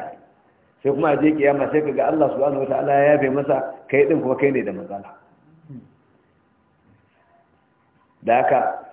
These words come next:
"Fa in taba wa aslaha fa aridu anhuma." In sun tuba, sun gyara aiki, to ku kau da kai ga barinsu. Kar ku dinga kallon su da abin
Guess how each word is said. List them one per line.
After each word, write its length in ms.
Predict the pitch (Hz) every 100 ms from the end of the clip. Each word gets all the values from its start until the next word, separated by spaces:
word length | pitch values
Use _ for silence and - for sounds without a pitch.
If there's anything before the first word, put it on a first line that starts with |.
| -
"Fa 60 |
in 260 | 104 117 113
taba 520 | 156 156 131 95 - -
wa 240 | 104 107
aslaha 520 | - - 113 - - - -
fa 260 | 98 120 117
aridu 220 | 101 95
anhuma." 440 | 92 98 - 92 - - _ _ _ _ 160
In 180 | 156 156
sun 180 | 151 143
tuba, 480 | 143 135 - - -
sun 200 | 147 139
gyara 340 | 147 143 135 -
aiki, 400 | 123 120 120 90 - _
to 100 | 110
ku 120 | 107 -
kau 180 | 139 143
da 100 | 127
kai 220 | - 127
ga 100 | 98
barinsu. 460 | 92 104 - - - - _ _
Kar 160 | 131 135
ku 100 | 127
dinga 160 | 127 127
kallon 320 | 123 120 127
su 60 | 127
da 100 | 95
abin 400 | 98 120 117 117